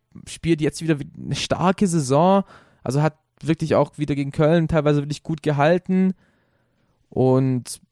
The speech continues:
boah, ich wär schon echt glücklich, wenn wir den, wenn die Schalke den behalten können. Bei Bayern wär's halt dieses,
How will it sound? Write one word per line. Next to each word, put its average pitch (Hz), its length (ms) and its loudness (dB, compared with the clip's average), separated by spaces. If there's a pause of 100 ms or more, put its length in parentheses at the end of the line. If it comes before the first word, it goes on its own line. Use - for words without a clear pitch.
(400)
boah, 143 320 -2
ich 139 120 -6
wär 135 100 -4
schon 147 180 -6
echt - 160 -8 (460)
glücklich, 165 380 -4
wenn 175 120 0
wir 156 80 0
den, 143 380 0 (460)
wenn 143 140 0
die 131 60 -4
Schalke 135 300 0
den 131 120 -2
behalten 135 420 0
können. 135 220 0
Bei 131 100 2
Bayern 147 300 2
wär's 160 220 2
halt 156 140 0
dieses, 151 320 0